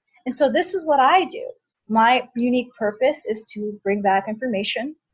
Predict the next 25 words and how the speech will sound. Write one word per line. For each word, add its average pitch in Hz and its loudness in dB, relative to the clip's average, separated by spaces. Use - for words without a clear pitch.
from 190 -14
my 190 -10
out 202 0
of 240 0
bodies, 381 2
you 214 -2
know?" 214 4
And, 202 0
um, 196 0
<laughs> - -8
I 214 2
know 196 4
this 180 -2
sounds 185 0
so 185 -4
strange, 185 -10
but - 0
it's, 202 -10
uh, 185 -6
this - -2
is 208 -4
the 202 0
way 180 4
it's - -14
unfolding. 170 -2